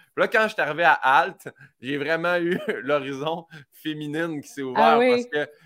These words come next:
Speaker 1: quand vous êtes arrivés, toi puis Rose Aimée, hey, je commence, mes premières chroniques, là, c-,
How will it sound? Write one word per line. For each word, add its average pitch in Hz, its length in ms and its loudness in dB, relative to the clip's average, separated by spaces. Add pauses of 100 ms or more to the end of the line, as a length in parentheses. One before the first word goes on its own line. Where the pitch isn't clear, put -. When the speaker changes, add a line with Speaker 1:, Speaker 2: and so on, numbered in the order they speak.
(160)
Speaker 1:
quand 180 160 4
vous 175 140 -4
êtes 170 100 -2
arrivés, 143 340 -2
toi 170 220 -10
puis 139 120 -8
Rose 139 240 -4
Aimée, 143 420 -6 (840)
hey, 147 140 0
je - 100 -12
commence, 147 340 -2
mes 147 120 -4
premières 170 340 0
chroniques, 156 540 -4
là, 147 240 0
c-, - 200 -16